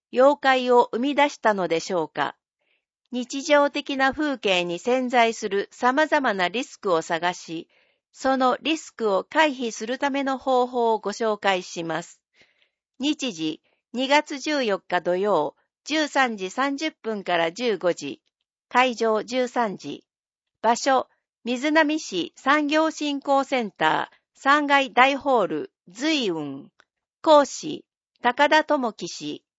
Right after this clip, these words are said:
兵庫県立大学准教授。参加費、無料。定員、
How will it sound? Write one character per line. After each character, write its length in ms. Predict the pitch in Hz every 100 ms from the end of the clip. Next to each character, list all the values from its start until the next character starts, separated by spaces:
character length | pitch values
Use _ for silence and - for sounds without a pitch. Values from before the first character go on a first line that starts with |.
| _ _ _ _ _
兵 160 | - 311 320
庫 120 | 311
県 300 | 302 311 285
立 260 | 277 277 -
大 220 | 277 226
学 400 | 180 - 160 156
准 340 | 180 247 285
教 280 | 277 262 214
授。 300 | 156 143 113 - _ _ _ _ _
参 320 | - 294 285
加 140 | 277 285
費、 320 | - 147 - _ _
無 140 | 214
料。 460 | 220 226 214 196 - _ _ _ _ _
定 360 | 262 285 285 277
員、 320 | 247 226 208